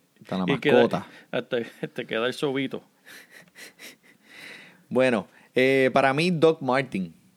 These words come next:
Speaker 1: pero
Speaker 2: Número
Speaker 1: pero no,
Speaker 2: uno.
Speaker 1: no me mires así,
Speaker 2: <gasps>
Speaker 1: pero chico, men, pero escúchame un
Speaker 2: ¿Qué, qué?
Speaker 1: momento, pero
Speaker 2: ¿Cómo es
Speaker 1: escúchame
Speaker 2: eso?
Speaker 1: un
Speaker 2: Pero, pero,
Speaker 1: momento.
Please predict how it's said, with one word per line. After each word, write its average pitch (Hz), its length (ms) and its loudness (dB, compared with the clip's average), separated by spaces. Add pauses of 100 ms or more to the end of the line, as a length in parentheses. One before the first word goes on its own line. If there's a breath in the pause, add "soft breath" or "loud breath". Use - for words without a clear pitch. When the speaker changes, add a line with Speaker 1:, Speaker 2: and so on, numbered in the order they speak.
(220)
Speaker 1:
pero 101 260 -4 (240)
Speaker 2:
Número 135 320 2
Speaker 1:
pero 151 120 4
no, 262 60 4
Speaker 2:
uno. 202 200 2
Speaker 1:
no 95 120 -4
me 104 160 -6
mires 117 260 -4
así, 226 680 2
Speaker 2:
<gasps> - 40 -
Speaker 1:
pero 208 280 4
chico, 147 720 0
men, 101 440 0
pero 143 160 2
escúchame 120 520 -2
un 127 100 0
Speaker 2:
¿Qué, - 20 -2
qué? 135 40 -2
Speaker 1:
momento, 135 1300 2
pero 104 200 0
Speaker 2:
¿Cómo 107 160 -8
es 101 80 -2 (140)
Speaker 1:
escúchame 120 240 0
Speaker 2:
eso? 127 80 0
Speaker 1:
un 127 40 -2
Speaker 2:
Pero, 113 240 0
pero, - 220 0
Speaker 1:
momento. 120 580 -2